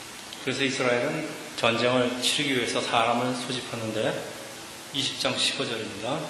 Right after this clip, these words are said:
"아비의 각 지방 고관의 청년들을 계수하니 이백삼십이 명이요.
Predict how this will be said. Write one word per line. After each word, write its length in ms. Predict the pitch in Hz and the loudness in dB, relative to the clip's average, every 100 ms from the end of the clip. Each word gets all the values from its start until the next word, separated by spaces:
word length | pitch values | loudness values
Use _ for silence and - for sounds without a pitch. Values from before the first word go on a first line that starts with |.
| - - - - - | -10 -12 -12 -14 -2
"아비의 600 | 120 120 127 139 131 127 | 4 6 6 6 4 2
각 280 | - 131 - | 4 2 4
지방 460 | - 147 151 147 - | 0 6 6 6 2
고관의 420 | 139 147 151 151 | 4 6 6 6
청년들을 640 | - 180 180 165 160 156 | 4 2 2 2 2 0
계수하니 680 | 151 135 127 123 117 117 113 - | 2 0 2 0 0 0 -2 -4
이백삼십이 920 | 131 127 139 - 143 135 147 - 180 175 | -2 4 4 4 2 2 0 -2 -2 2
명이요. 340 | 143 113 107 | 4 4 0